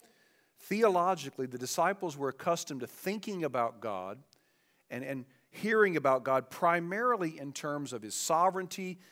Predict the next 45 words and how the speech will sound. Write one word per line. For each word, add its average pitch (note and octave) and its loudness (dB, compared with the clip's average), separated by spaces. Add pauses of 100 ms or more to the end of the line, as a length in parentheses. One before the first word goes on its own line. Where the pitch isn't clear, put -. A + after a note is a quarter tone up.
(220)
His A2 -6
majesty, E3 0
His A#2 -10
power, E3+ 2
His B2 -12
holiness, E3 -4 (600)
and A#2+ -6
His C3+ -4
transcendence. C3 -6
If A#2 -18
you A#2+ -8
go D3 -2
back D3+ 6
and C#3 -6
you B2+ -6
read C#3 -2
the, A#2 -2
the A#2 -8
prayers C#3 0
of A#2 -10
the A#2 -6
Old B2+ -4
Testament B2+ -6
saints, B2+ -6 (460)
you C3 -4
will C3+ -2
see F3+ 0
that, B2+ -2
that C3 -4
there's C3+ -2
a, C3 -2
a C3 -10
real F#3+ 4 (180)
clear G3+ 6
emphasis E3+ -2
on C3+ -2 (480)
the C3+ -2
transcendence F3 0
of A#2+ -8
God B2 2
and B2 -6
the A#2 -6
power F3 4
of A2 -12
God. G2+ -8